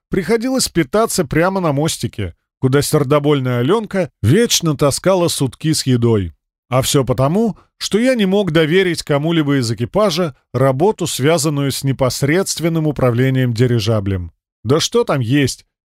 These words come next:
я и спал-то порой через сутки на третье,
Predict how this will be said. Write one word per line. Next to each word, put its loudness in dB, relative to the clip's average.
я 2
и 2
спал-то -2
порой 0
через 0
сутки -2
на 0
третье, -2